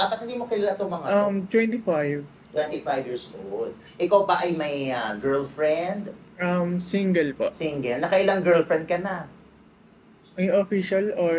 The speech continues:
Speaker 1: Ah,
Speaker 2: ano?
Speaker 1: ay, ikaw bahala. O, puntahan natin yung official. May mga odds parang, ano, M M F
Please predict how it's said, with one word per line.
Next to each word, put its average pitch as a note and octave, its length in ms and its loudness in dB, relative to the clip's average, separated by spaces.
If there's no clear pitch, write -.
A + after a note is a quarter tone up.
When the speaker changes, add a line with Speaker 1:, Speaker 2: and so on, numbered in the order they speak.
Speaker 1:
Ah, D#3 240 -6
Speaker 2:
ano? - 140 -12
Speaker 1:
ay, - 160 6
ikaw F#3 200 6
bahala. E3 520 2
O, D3 200 6
puntahan F3 380 -2
natin E3+ 320 2
yung D#3 60 -2
official. D#3 600 2
May D3+ 120 -4
mga A3 220 2
odds G3+ 200 2
parang, F3+ 320 4
ano, E3+ 240 0
M F3 260 0
M E3+ 160 -2
F D3+ 240 -2